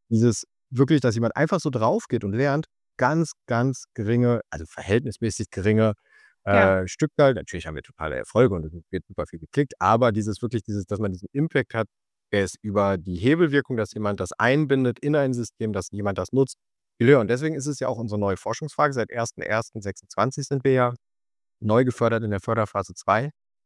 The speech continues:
Speaker 1: Und genau das machen wir jetzt grade. Wir gucken halt, wie können wir 'ne Infrastruktur für bestehende mint-Bildungsinstitutionen, äh, sein? Wie können wir Services bieten, um die zu begleiten?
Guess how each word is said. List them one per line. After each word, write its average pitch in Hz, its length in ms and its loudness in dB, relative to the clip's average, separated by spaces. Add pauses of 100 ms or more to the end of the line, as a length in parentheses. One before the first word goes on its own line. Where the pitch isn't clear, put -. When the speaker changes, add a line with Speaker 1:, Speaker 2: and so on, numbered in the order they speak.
(360)
Speaker 1:
Und 110 120 0
genau 113 320 6
das 113 220 -2
machen 123 280 -2
wir 92 80 -10
jetzt - 220 -18
grade. 104 360 -6
Wir 117 80 -12
gucken 120 260 -4
halt, 95 200 -2
wie 127 120 -2
können 127 280 0
wir 120 80 2
'ne 98 80 -2
Infrastruktur 147 1000 -2
für 123 220 -2
bestehende 139 720 0
mint-Bildungsinstitutionen, 139 1500 -4
äh, 127 300 -2
sein? 123 320 -4
Wie 110 80 -10
können 120 300 -2
wir 110 220 0 (340)
Services 120 560 4
bieten, 117 260 -4
um 107 100 -10
die 101 100 -4
zu - 140 -16
begleiten? 95 580 -2